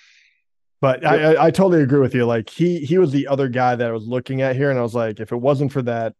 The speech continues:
Speaker 1: I, I
Speaker 2: Mm-hmm.
Speaker 1: would have put him in my top ten for sure. He would have, he probably would have been number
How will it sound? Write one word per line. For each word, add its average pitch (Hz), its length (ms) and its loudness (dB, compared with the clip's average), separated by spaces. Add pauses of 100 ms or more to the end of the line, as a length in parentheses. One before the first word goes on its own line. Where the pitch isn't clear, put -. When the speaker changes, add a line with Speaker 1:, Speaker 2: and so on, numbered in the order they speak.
(120)
Speaker 1:
I, 123 80 -4
I 117 40 -2 (420)
Speaker 2:
Mm-hmm. 117 140 -2
Speaker 1:
would 120 180 -4
have 113 120 -6
put 127 140 -4
him 113 140 -4
in 110 80 -4
my 104 100 -2
top 104 240 -4
ten 110 160 -4
for 104 140 -8
sure. 113 180 -4
He 113 80 0
would 123 160 2
have, 113 180 -2 (280)
he 147 100 -4
probably 196 280 4
would 147 160 4
have 123 120 0
been 123 220 0
number 120 520 0